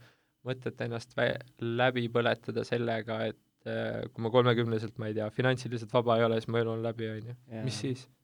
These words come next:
Speaker 1: Sa oled kolmekümne kaheselt finantsiliselt vaba, sa oled neljakümne kaheselt, mis va-, vahet sellel on, on ju. Et kõik üritatakse minu arust tänapäeval eriti nagu üli-, üliruttu teha, et leida võimalikult ruttu see rikkaks saamise kiirtee, no mida iganes, nagu, et see käib minu arust kõige kohta.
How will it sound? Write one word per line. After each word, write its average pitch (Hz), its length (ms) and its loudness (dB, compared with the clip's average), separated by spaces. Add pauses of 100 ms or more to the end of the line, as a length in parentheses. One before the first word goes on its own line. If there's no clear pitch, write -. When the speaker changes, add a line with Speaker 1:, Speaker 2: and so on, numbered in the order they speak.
Speaker 1:
Sa - 120 -10
oled 117 80 -10
kolmekümne 123 400 2
kaheselt 123 340 -4
finantsiliselt 117 480 -8
vaba, 117 140 -4
sa 120 80 -6
oled 120 80 -6
neljakümne 120 400 -4
kaheselt, 120 240 -8
mis 123 160 -8
va-, 131 140 0
vahet 127 260 -4
sellel 117 220 -16
on, 120 100 -12
on 123 140 -12
ju. 123 100 -14 (760)
Et 117 300 2
kõik 143 240 2
üritatakse 127 540 0
minu 120 180 2
arust 113 280 -2
tänapäeval 113 480 2
eriti 113 380 -4
nagu 110 240 -4
üli-, 120 240 2
üliruttu 113 560 -2
teha, 107 300 -6
et 107 100 -12 (300)
leida 113 280 4
võimalikult 117 540 2
ruttu 120 340 0
see 110 500 0
rikkaks 123 440 -4
saamise 117 380 -2
kiirtee, 113 600 -2
no 113 120 -2
mida 143 220 4
iganes, 113 420 -2
nagu, 117 180 -8
et 113 100 -8
see - 80 -6
käib 117 160 0
minu 117 140 -4
arust - 140 -14
kõige 117 200 -6
kohta. 117 220 -12